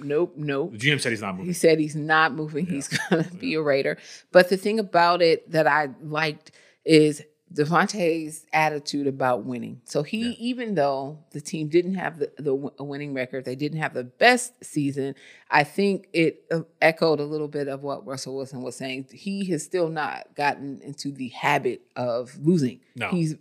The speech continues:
Speaker 1: has very much and been very vocal about, "I wanna win, and I want to win right now." So there's been no complacency for him. There's been no,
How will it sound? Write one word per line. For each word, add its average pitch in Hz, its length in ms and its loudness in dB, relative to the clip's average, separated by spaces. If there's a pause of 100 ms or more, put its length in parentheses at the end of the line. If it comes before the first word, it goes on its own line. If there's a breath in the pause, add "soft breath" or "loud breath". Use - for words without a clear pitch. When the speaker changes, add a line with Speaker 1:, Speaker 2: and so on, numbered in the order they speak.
Speaker 1:
has 151 240 2
very 165 380 0
much 160 260 0
and 156 140 -10
been 147 160 -6
very 139 200 -2
vocal 139 420 0
about, 123 360 -4
"I 147 420 2 (400 soft breath)
wanna 143 220 4
win, 165 380 2
and 135 120 -6
I 131 60 0
want 151 280 -8
to - 120 -10
win 165 320 -8
right 135 260 -2
now." 120 360 -10
So 156 180 -2
there's 151 240 -2
been 143 180 -8
no 147 160 -2
complacency 151 800 -6
for 139 140 -10
him. 139 280 -10
There's 127 200 -10
been 131 320 -14
no, 151 480 -4